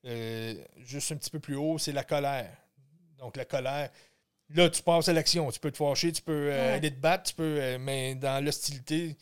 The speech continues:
Speaker 1: tu bouges même pas, là. <laughs> C'est <laughs> un petit peu plus haut que la colère, on a la douleur.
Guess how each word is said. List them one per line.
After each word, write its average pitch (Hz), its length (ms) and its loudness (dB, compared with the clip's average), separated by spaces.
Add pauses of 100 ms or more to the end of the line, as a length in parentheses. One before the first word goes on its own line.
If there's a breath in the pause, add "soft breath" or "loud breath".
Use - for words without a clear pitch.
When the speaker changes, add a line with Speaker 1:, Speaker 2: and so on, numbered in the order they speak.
(920 soft breath)
Speaker 1:
tu - 140 -10
bouges 151 240 0
même 147 160 -4
pas, 143 180 0
là. - 160 -2
<laughs> - 400 -8
C'est - 260 0
<laughs> - 1700 -2
un 156 80 -2
petit 160 160 -2
peu 220 100 4
plus 202 120 0
haut 202 120 2
que 202 80 2
la 180 80 8
colère, 170 400 6
on 156 120 4
a 160 60 6
la 156 140 8
douleur. 156 560 4